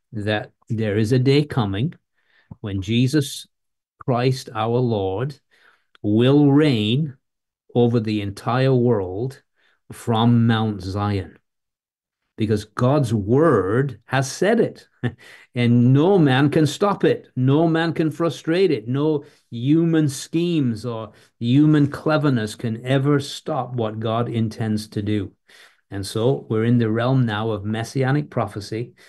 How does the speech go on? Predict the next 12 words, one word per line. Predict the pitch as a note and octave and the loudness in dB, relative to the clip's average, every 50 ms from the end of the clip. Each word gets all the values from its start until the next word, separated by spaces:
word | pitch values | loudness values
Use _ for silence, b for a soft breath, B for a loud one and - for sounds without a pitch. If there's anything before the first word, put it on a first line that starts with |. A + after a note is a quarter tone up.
| B B B B | B B B B
presenting | - A2+ A2 G2+ B2 A#2+ B2+ B2+ B2+ C#3+ C3 C3 C3 C3 | -4 -4 -2 0 2 4 4 4 4 4 2 2 2 0
with | B2+ A#2 A2 G#2 | 0 0 0 0
a | G#2 | 0
much | G2+ G#2+ C3+ C#3+ - - | -2 0 -2 -2 -2 -2
more | C#3+ C3+ B2 A#2 G#2+ - | -2 -2 -2 -2 -4 -8
positive | - - E3 E3 D#3+ D3+ D#3 D3 C#3 A2+ G2+ | -12 -8 -2 -2 0 0 2 2 2 2 0
note, | G2+ G2 F#2+ F#2+ G2 G2+ - G#2+ | -2 -4 -6 -6 -8 -8 -10 -12
a | F#2+ | -14
promise | - - - - - D3+ D3 D3+ D3+ C3+ C3 - | -14 -14 -16 -8 -4 0 0 2 2 0 -2 -4
of | G#2+ G2 - | -6 -8 -8
future | - - - C#3 D3 D#3 D3+ - - D#3 | -10 -6 0 2 2 2 2 0 -4 -4
blessing | C3+ A#2+ A2 G2+ F#2+ F#2+ - - F#2+ G2 G2 - | -4 -2 -4 -6 -6 -6 -8 -8 -8 -8 -8 -10